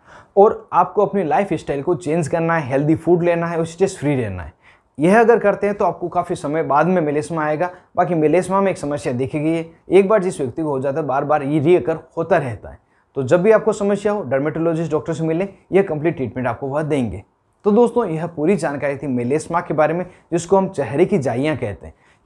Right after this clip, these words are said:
यह वीडियो आपको कैसा लगा? क्या आप में से किसी ने मेलेस्मा को ठीक करने के लिए इस प्रकार का ट्रीटमेंट लिया,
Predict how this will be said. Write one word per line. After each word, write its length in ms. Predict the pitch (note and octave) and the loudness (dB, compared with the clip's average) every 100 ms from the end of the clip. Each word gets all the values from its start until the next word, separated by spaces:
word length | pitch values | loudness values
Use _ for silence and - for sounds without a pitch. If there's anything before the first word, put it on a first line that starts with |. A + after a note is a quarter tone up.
| D3 | 2
यह 180 | F#3 | 4
वीडियो 420 | G#3+ G#3+ G#3+ A#3 - | 4 4 4 2 2
आपको 220 | E3 F3+ | 0 0
कैसा 300 | - E3 G3 | -2 -2 0
लगा? 260 | F3 C3+ C#3+ D3+ _ - | 0 0 -2 -6 _ 0
क्या 100 | A3+ | 2
आप 280 | - G3+ G#3 | 4 2 2
में 80 | G#3+ | -2
से 160 | F#3+ | -2
किसी 280 | F3+ D3+ D3 | -4 -6 -6
ने 140 | B2 D3+ | -6 -4
मेलेस्मा 500 | C#3+ D3+ F#3+ F#3 F#3 | 0 2 2 0 -2
को 120 | E3+ | -2
ठीक 240 | - E3 | -4 -6
करने 180 | D#3 D#3+ | -4 -2
के 40 | |
लिए 100 | D#3 | -2
इस 80 | E3 | -2
प्रकार 260 | - G3 F#3 | -2 0 2
का 100 | F#3 | 0
ट्रीटमेंट 420 | E3+ D#3 F#3 E3+ | -2 -4 -4 -2
लिया, 160 | F3+ | -2